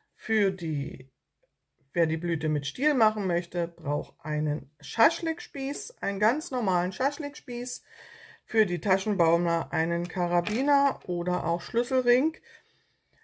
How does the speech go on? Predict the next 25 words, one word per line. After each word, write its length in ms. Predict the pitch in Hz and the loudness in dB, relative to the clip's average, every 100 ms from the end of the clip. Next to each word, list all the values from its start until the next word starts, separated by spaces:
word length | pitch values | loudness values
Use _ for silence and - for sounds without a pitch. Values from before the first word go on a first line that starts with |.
| _ _ _ _ _ _ - | _ _ _ _ _ _ 2
Und 520 | 294 359 349 - _ _ _ _ _ _ _ _ _ _ _ _ | 4 4 0 -12 _ _ _ _ _ _ _ _ _ _ _ _
etwas 420 | 220 220 220 220 | 0 2 0 0
Kleber. 560 | - - 240 302 339 330 - | -2 0 2 6 6 4 0
Ich 240 | 247 - | -8 -4
benutze 440 | 247 226 214 - 214 | 0 2 0 0 -2
hier 320 | 185 165 170 | 2 2 4
Heißkleber 760 | 202 311 359 - 285 277 269 | 4 4 2 -2 0 2 2
und 160 | 214 214 | 2 -2
zwar 240 | - 190 | 0 0
nehme 200 | 190 185 | 0 0
ich 140 | 190 - | -2 -2
so 100 | - | -2
einen 220 | 156 180 | -2 -4
Stick. 360 | - 330 339 - | -4 -4 -4 -2
Der 120 | 220 | 0
Vorteil, 460 | 226 208 208 208 | 2 2 4 2
der 160 | 180 170 | 4 2
wird 160 | 185 175 | 0 -6
nicht 140 | 165 | -4
so 200 | 165 170 | -4 0
heiß 480 | 196 277 370 - - | 2 2 2 -2 -6
wie 160 | 233 | -4
eine 200 | - 226 | 0 2
normale 420 | 220 202 180 170 170 | 4 4 4 2 0
Klebepistole 920 | 233 294 302 269 - - 233 226 | 0 -2 -2 -6 -6 4 6 6